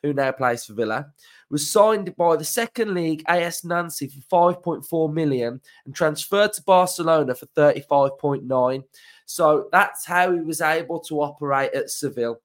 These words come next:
So gross scouting, every scout watches as many games as possible in his country slash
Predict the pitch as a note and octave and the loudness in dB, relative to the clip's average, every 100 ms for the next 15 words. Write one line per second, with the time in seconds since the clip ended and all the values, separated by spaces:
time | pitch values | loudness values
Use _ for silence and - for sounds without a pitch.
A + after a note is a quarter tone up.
0 | _ _ _ _ _ _ _ - - - | _ _ _ _ _ _ _ -20 -16 -2
1 | E3+ D#3+ G3 A3 B3 - - D#3+ C#3+ - | -2 2 6 8 6 2 0 2 2 0
2 | D#3+ E3 E3+ G3+ G#3+ B3 - - E3 D#3 | -6 -8 -2 0 0 -4 -6 -2 2 2
3 | - D#3 - - D3 C#3+ D#3 F#3 A3 A3 | 2 -2 -2 -6 -8 -8 -4 -4 -2 0
4 | D#3 D3 D3 E3 - D3 C#3+ - B2+ C3+ | 0 0 -6 -10 -6 -6 -6 -8 -4 -4
5 | C#3+ E3+ D#3+ - D#3+ C#3+ - D#3 D#3 - | -4 -4 -6 -6 -6 -6 -4 -2 -4 -10
6 | - _ _ _ _ _ _ _ _ _ | -20 _ _ _ _ _ _ _ _ _
7 | - E3+ D3+ | -6 -4 -4